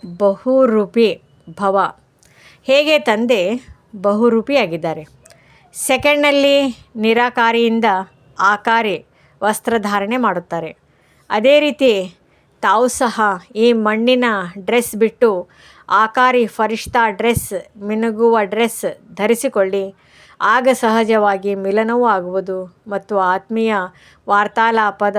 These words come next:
ಸ್ಪಷ್ಟ ಪ್ರತಿಕ್ರಿಯೆ ನಿಮಗೆ ತಿಳಿಯುವುದು. ಏಕೆಂದರೆ ಆ ಡ್ರೆಸ್ ಹಳೆಯ ಜಗತ್ತಿನ ವೃತ್ತಿ ಮತ್ತು ವೈಬ್ರೇಷನ್ನಿಂದ ಮಾಯೆ ಎಂಬ ವಾಟರ್ ಅಥವಾ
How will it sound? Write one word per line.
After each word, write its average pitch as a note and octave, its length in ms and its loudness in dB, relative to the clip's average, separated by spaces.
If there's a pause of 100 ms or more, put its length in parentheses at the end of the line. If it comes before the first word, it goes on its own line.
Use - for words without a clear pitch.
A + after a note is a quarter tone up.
(120)
ಸ್ಪಷ್ಟ - 580 -8
ಪ್ರತಿಕ್ರಿಯೆ G3 720 -4 (200)
ನಿಮಗೆ G#3 400 -4
ತಿಳಿಯುವುದು. G3 580 -2 (560)
ಏಕೆಂದರೆ B3 600 2 (360)
ಆ G#3+ 100 4 (100)
ಡ್ರೆಸ್ A3+ 420 -2 (480)
ಹಳೆಯ B3 360 4
ಜಗತ್ತಿನ A3 560 0 (260)
ವೃತ್ತಿ A#3+ 500 2 (280)
ಮತ್ತು F#3+ 400 -6
ವೈಬ್ರೇಷನ್ನಿಂದ A3 960 -2 (560)
ಮಾಯೆ A#3+ 500 2
ಎಂಬ C4 240 0 (480)
ವಾಟರ್ A3+ 520 0 (280)
ಅಥವಾ G#3+ 320 -2